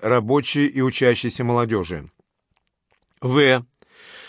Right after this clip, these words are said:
Вел систематическую переписку антисоветского характера с политссыльными, насыщая последних антисоветскими слухами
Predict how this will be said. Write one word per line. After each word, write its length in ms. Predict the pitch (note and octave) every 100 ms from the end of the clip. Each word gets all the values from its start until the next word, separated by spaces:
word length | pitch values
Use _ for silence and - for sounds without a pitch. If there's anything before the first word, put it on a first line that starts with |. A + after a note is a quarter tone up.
| - -
Вел 240 | B2 F#3+
систематическую 920 | F3+ E3 - D3+ D#3 F#3 F3 - E3
переписку 720 | D3 C#3+ D3+ D#3 - D3 C#3 C3+
антисоветского 800 | C3+ C#3 B2 C3 B2+ B2+ - B2
характера 720 | A#2 A#2 G#2+ G2+ C3 C#3 D3 - - - -
с 140 | -
политссыльными, 1080 | - D#3 E3 - - D3 C3+ C3+ C#3 D3+ D3+ _ _ _ _
насыщая 560 | B2+ C#3 D3 - E3 D3+
последних 640 | C3 A#2+ C#3+ C#3+ C3 B2+
антисоветскими 680 | B2+ A2+ A#2 A#2 A#2 - A2
слухами 640 | A2 - C#3+ D3 C3+ B2+